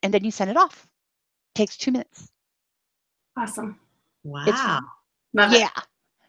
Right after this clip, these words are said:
Speaker 1: Yeah. Yeah. And, um, it is a really good way of making you different, or at least catching somebody,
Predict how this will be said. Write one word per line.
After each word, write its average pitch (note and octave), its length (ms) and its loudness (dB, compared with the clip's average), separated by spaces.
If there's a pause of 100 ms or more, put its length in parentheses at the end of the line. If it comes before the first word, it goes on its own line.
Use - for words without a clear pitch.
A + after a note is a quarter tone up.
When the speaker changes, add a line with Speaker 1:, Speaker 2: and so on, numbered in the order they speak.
Speaker 1:
Yeah. A#3 180 -2 (640)
Yeah. - 200 -12 (520)
And, A#3+ 340 8
um, G#3+ 440 8 (300)
it C4+ 140 2
is D#4 160 6
a A#3 80 6
really C4 440 0
good G#3+ 720 6
way G#3+ 540 6
of G3 220 2 (280)
making A3+ 420 0
you A3 120 -4
different, A#3 480 2
or G3+ 140 6
at G3 80 0
least B3 220 2
catching A#3+ 340 2
somebody, B3 480 0